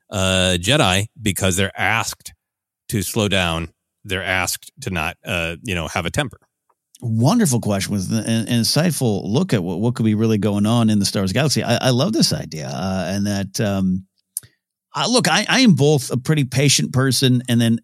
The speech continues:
Speaker 2: tremendously impatient who has a <laughs> tendency to rage. Like, it's a long
Speaker 1: <laughs>
Speaker 2: fuse, big explosion problem. And I think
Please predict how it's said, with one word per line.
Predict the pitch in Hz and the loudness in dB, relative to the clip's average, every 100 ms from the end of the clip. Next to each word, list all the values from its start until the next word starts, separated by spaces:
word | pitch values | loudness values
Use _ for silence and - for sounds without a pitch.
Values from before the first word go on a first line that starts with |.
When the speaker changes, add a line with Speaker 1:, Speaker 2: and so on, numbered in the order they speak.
| _ - | _ -10
Speaker 2:
tremendously | - 135 151 139 131 | -2 2 2 2 2
impatient | 131 131 117 110 113 107 - | 2 2 2 2 0 -2 -2
who | 110 | 2
has | 117 101 | 2 2
a | |
<laughs> | 107 | 2
tendency | - 160 135 - | 6 6 6 4
to | 156 131 131 | 4 2 2
rage. | 147 113 - - _ _ | 2 2 0 0 _ _
Like, | - 143 - | -2 -2 -2
it's | 147 226 | -4 -2
a | 139 | -2
long | 143 151 143 | 0 0 0
Speaker 1:
<laughs> | 131 | -2
Speaker 2:
fuse, | 151 151 - | 0 0 0
big | 151 | -6
explosion | 127 - - 127 120 104 | -4 -6 -4 0 0 -2
problem. | 92 127 110 92 - - - - | -2 -2 -2 -4 -6 -10 -10 -2
And | 160 | 0
I | 165 147 | 2 0
think | 202 196 | 2 0